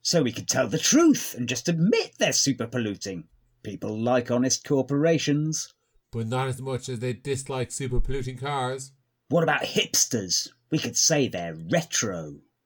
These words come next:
Speaker 2: We could, but wouldn't they just buy an old one?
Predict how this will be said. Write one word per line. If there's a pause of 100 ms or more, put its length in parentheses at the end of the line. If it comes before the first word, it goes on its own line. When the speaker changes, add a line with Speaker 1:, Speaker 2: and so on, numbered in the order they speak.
(140)
Speaker 2:
We
could, (300)
but (100)
wouldn't
they
just (280)
buy
an
old
one?